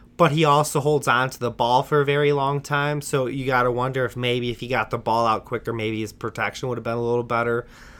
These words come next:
But hey, it's okay. They got it figured out. But again, only one good season as a passer, and they had, and Brian Daboll made a very, their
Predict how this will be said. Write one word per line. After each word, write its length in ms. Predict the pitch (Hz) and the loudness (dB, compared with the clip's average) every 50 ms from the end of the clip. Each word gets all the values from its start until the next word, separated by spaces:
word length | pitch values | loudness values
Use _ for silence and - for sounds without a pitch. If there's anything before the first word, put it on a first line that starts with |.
| - - - | -20 -8 -2
But 300 | - 135 131 120 - - - - - | 0 0 0 0 -2 -6 -12 -12 -10
hey, 260 | 127 131 127 120 117 | -4 -2 0 0 0
it's 160 | 117 110 - - | 0 -2 -2 -4
okay. 400 | 113 104 - 135 135 127 127 127 | -4 -4 -2 -2 -2 0 -2 -2
They 140 | 123 120 | -2 -2
got 220 | 113 123 117 120 107 | 0 2 2 2 0
it 100 | 85 - | 0 -4
figured 340 | - 123 110 113 113 113 117 | -4 -4 -2 -2 0 0 2
out. 400 | 113 120 120 120 117 - - - - - - - - - - - - - - | 4 4 4 2 2 -2 -4 -12 -20 -20 -20 -20 -20 -20 -20 -20 -14 -2 2
But 140 | 160 151 143 | 2 4 4
again, 320 | 135 131 143 131 120 113 | 4 2 2 2 2 2
only 300 | 110 139 147 143 143 143 | 0 0 2 2 2 2
one 320 | 131 131 147 151 160 165 | 2 2 2 4 4 2
good 200 | 143 160 147 - | 2 2 0 0
season 460 | - - - 147 143 139 123 139 131 127 | -2 -4 -4 -4 -4 -2 -2 -2 -4 -4
as 100 | 120 117 | -4 -4
a 80 | 120 | -6
passer, 800 | - - 131 127 127 123 120 117 - - 131 123 123 120 113 110 - - - - - - | -4 -2 -2 0 2 2 0 -2 -2 -2 0 0 2 2 0 -2 -6 -16 -20 -16 -8 -6
and 120 | 127 127 | -2 0
they 100 | 139 135 | 2 4
had, 300 | 131 131 131 131 - - - - - - - - | 4 4 4 2 0 -4 -10 -20 -20 -14 -8 -4
and 160 | 160 143 120 | -4 -2 0
Brian 440 | 127 139 127 139 156 160 151 143 117 | 2 2 4 4 4 2 2 0 0
Daboll 480 | 135 127 127 131 131 120 120 113 110 | 2 2 2 2 0 -2 -2 -2 -2
made 220 | 113 113 113 113 113 | -2 -2 -2 -2 -2
a 80 | 101 | -4
very, 560 | 110 117 110 110 127 127 127 131 127 120 113 104 - - - | -6 -6 -4 0 2 2 2 2 0 0 -2 -4 -6 -10 -12
their 380 | 135 123 127 120 117 117 101 | -6 -2 -2 0 0 0 -4